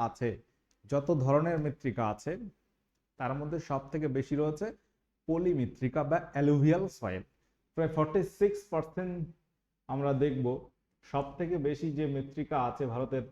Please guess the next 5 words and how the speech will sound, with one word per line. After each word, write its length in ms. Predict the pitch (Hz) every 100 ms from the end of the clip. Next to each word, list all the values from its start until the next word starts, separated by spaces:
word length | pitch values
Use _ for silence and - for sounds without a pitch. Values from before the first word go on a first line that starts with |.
| _ _ _
টোটাল, 300 | 135 127 143 131 131 - _ - 117
আহ, 260 | 120 120 120 - _ _ _ _ _ _ - _ _ _ - 139 120 _ _ -
ক্ষেত্রে 360 | 127 - 131 113 - - _ _ _ _ _ _ _ _ -
পলি 180 | 139 156
মৃত্তিকা 360 | 147 - 139 135